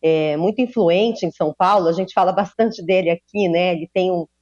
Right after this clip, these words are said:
um poder ali de influência na política paulistana bastante grande. E Milton Leite, então, teve o apoio dos seus colegas para alterar a lei orgânica do município e permitir, então, um terceiro mandato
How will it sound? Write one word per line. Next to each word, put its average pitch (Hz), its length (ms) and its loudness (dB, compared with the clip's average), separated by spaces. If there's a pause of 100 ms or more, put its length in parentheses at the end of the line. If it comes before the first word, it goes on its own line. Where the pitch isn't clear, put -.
(200)
um 180 120 -4
poder 180 560 2
ali 170 320 -4
de 196 120 -8
influência 190 720 -2
na 165 140 -2
política 180 500 -6
paulistana 185 720 -2 (300)
bastante 208 460 -2
grande. 147 520 -4 (380)
E 185 60 0
Milton 208 300 2
Leite, 214 360 0
então, 240 540 0 (100)
teve 262 240 2
o 277 60 2
apoio 202 420 2
dos 180 160 -6
seus 185 220 -2
colegas 202 580 2
para 220 180 2
alterar 220 520 0
a 220 40 2
lei 190 180 2
orgânica 175 500 -2
do 165 100 -4
município 214 720 -2 (300)
e 269 80 -4
permitir, 302 560 -2
então, 240 500 0 (320)
um 247 120 0
terceiro 294 600 2
mandato 254 560 2